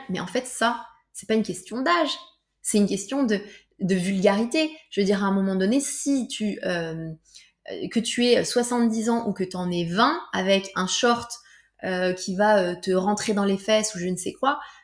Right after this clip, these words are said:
c'est, c'est, voilà, ça passe un peu mieux peut-être sur une jeune fille parce qu'on est plus habitué à les voir comme ça que sur une femme, euh, mature. Mais en soi, ce n'est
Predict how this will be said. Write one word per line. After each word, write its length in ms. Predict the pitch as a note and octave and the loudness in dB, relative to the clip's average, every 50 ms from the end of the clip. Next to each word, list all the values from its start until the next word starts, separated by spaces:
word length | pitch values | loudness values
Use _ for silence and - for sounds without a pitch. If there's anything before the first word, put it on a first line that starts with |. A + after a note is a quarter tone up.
| _ _ - | _ _ -14
c'est, 380 | - - G#3 G3+ G3 F#3+ G#3 | -12 -10 -8 -6 -4 -2 -2
c'est, 300 | G3+ - - G#3 G3+ G3+ F#3+ | -2 -2 0 0 0 2 2
voilà, 220 | G#3 B3 C#4 B3+ | 4 4 4 4
ça 100 | C4+ - | 2 0
passe 260 | G3+ - G3 F#3+ - - | -2 -2 -4 -4 -4 -2
un 120 | - A3+ A3+ | 0 0 0
peu 220 | - - B3 A#3+ | 0 2 2 4
mieux 220 | A3+ A3+ A#3+ A#3+ | 4 4 4 2
peut-être 260 | A#3+ G#3 G3+ G#3 A3 G#3+ | 0 -2 -2 -2 -4 -4
sur 160 | - - G3+ | -4 -6 -4
une 80 | F#3+ F#3 | -2 0
jeune 200 | F#3 G#3 G#3 G3+ | 0 0 0 -2
fille 260 | - - A#3+ A#3+ A#3+ | -2 -4 -4 -4 -4
parce 160 | A#3+ - - | -4 -6 -6
qu'on 160 | - - F3+ | -6 -6 -4
est 140 | F3+ F3+ F3+ | -4 -4 -6
plus 260 | - - A#3 A3+ - - - | -8 -6 -4 -4 -4 -2 0
habitué 400 | G3 F#3 F#3+ G3 - - A3 G3+ | -2 -2 -2 -4 -4 -2 -2 0
à 40 | |
les 100 | F#3 F#3 | 0 0
voir 180 | E3 F3+ F3 - | -2 -4 -6 -6
comme 120 | - F3+ | -6 -6
ça 160 | F3+ - G#3 G3+ | -6 -4 -4 -4
que 120 | - - | -6 -6
sur 200 | F#3 - - F#3 | -8 -8 -6 -6
une 120 | F3+ F3 | -6 -6
femme, 320 | E3+ - F#3+ F3+ F#3 F3+ - - | -6 -4 -2 -2 -2 -2 -4 -4
euh, 40 | F3+ | -4
mature. 560 | F3 F3 E3+ E3+ E3 - - - D#4+ F#4 F#4 F#4 - - - - - - | -2 -2 -2 -4 -4 -6 -4 -2 -2 -2 -2 -4 -10 -18 -20 -16 -8 -6
Mais 140 | - - - | -6 -4 -4
en 120 | E3+ E3+ | -4 -4
soi, 280 | - - - D4+ D#4 D4+ | -4 -2 0 0 0 0
ce 160 | - - - | -2 -2 -4
n'est 240 | F3 E3+ E3+ - | -4 -4 -4 -8